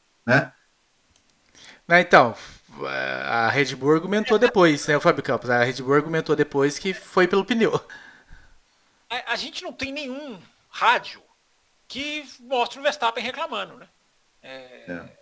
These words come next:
Speaker 3: então também é uma coisa a favor da teoria de que foram ganhar o ponto, é, da melhor volta. Enfim, mas é muito,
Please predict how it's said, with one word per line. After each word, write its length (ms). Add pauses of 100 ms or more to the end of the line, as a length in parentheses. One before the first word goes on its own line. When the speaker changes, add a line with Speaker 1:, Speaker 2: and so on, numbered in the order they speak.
(420)
Speaker 3:
então 160
também 360
é 60
uma 120
coisa 260
a 20
favor 560
da 220
teoria 500
de 120
que 120
foram 260
ganhar 240
o 60
ponto, 440 (580)
é, 960
da 100
melhor 240
volta. 360 (300)
Enfim, 400
mas 180
é 80
muito, 380